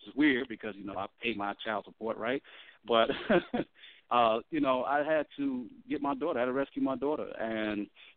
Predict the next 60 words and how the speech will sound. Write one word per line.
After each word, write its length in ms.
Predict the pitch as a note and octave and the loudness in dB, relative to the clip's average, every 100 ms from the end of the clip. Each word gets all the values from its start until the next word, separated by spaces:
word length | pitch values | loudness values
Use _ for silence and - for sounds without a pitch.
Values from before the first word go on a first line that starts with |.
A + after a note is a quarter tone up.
| _ - | _ -2
uh, 240 | G#2+ G2+ G2 | 0 2 0
when 200 | G2 A#2+ | 0 0
you 80 | B2 | 2
fight 140 | C#3+ | 0
in 80 | A#2+ | 0
a 40 | A2 | -6
case 240 | C3 B2+ | -8 -10
against 280 | - A#2 - | -10 -12 -12
the 60 | G2+ - | -16 -10
state, 200 | C3 - | -8 -6
don't 120 | A2+ | -6
nobody 260 | A#2+ A2 | -4 -4
wanna 160 | G#2+ G2+ | -4 -8
take 180 | G#2+ - | -10 -14
your 80 | - | -8
case, 260 | B2+ A#2 - | -6 -6 -8
you 100 | F#2+ | -12
know, 140 | G2 | -10
because 260 | F2+ G#2 F#2+ | -12 -14 -14
it's 100 | F#2+ | -14
against 220 | G2 F#2 | -14 -14
the 140 | - | -8
state. 320 | - A2+ G#2 - - | 2 4 4 0 -6
And 140 | G#2 | -2
then 320 | G#2 G2+ G2 - _ _ _ - | 0 2 0 -4 _ _ _ -10
the 80 | G#2+ | -2
state 200 | C3 A#2+ | 2 2
is 60 | - | 2
fighting 260 | A#2+ G#2 G2 | 0 0 -2
against 360 | B2+ D3 - | 0 0 0
me. 120 | A#2 G#2 | -6 2
So 80 | D#3 | 4
it 40 | |
wasn't 220 | G3+ C#3+ | 4 2
a 60 | A#2+ | 0
case 180 | C#3+ B2 | -6 -10
against 240 | G#2+ G2+ | -12 -16
the 60 | F#2 | -12
mother. 280 | A2 C3 G#2 | -8 -8 -8
My 140 | G#2+ A#2+ - | -8 -10 -12
case 140 | A2+ | -16
was 100 | G#2 | -14
against 220 | G2+ G2 | -16 -18
the 60 | - - | -20 -18
state, 260 | - A#2 - | -10 -8 -8
and 200 | G#2+ G2 F#2 - | -12 -14 -14 -10
they 160 | A#2 A2 | -10 -6
try 160 | A#2+ A2+ | -6 -4
to 60 | |
really 320 | G#2+ A#2 A2 - _ _ _ _ - | -4 -6 -8 -10 _ _ _ _ -6
kill 200 | B2+ B2 | -2 0
me 160 | A2+ A2 | 0 -2
in 80 | |
the 60 | G#2+ | -4
courts, 360 | - F3 - - | 0 2 2 -4
man. 200 | G#2+ A2 | -8 -6
They 120 | A2+ - | -8 -8
throwing 280 | A#2 A#2 G#2+ | -6 -4 -6
pictures 380 | C3+ C#3 B2 G2 | -8 -8 -8 -8
and, 200 | F#2+ | -12